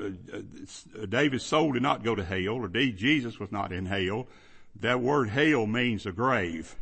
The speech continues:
So that's, that's, that's the resting place of, of everyone someday un-, until the rapture.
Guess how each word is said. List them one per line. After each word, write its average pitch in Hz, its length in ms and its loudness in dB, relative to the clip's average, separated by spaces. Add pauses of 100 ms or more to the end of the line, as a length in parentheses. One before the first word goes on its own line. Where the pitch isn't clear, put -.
(640)
So 92 360 -2 (280)
that's, 127 360 0
that's, 131 380 0 (120)
that's 123 300 0
the 101 100 -2
resting 113 540 0
place 120 440 0
of, 92 160 -8 (380)
of - 160 -8
everyone 113 680 2
someday 98 760 2
un-, 92 180 -6 (200)
until 107 340 -2
the 101 80 0
rapture. 110 560 2